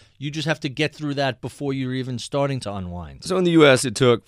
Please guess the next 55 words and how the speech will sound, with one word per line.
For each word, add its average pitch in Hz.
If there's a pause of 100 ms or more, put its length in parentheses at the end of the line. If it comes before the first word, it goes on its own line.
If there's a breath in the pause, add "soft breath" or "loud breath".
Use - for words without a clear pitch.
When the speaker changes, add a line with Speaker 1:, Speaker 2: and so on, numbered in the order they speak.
Speaker 2:
from 110
the 110
ninety-nine 110
bubble, 98
it 101
took 123
to 135
oh 101
eight 92
to 90
get 87
back 85
to 95
even. 82
So 160
eight 151
years, 95
but 113
Japan 160
took, 107
you 101
know, 92
decades, 82
right? 87
And 107
the, 101
the 98
irony 120
is 95
they 104
finally 120
got 95
to 104
a 92
cheap 101
valuation 95
a 90
couple 95
years 127
ago, 87
and 92
what 92
happened? 95
They 82
were 85
the 85
best 87
performing 82
equity 82
market 80
in 78
the 78
world, 76
right? 82
So, 107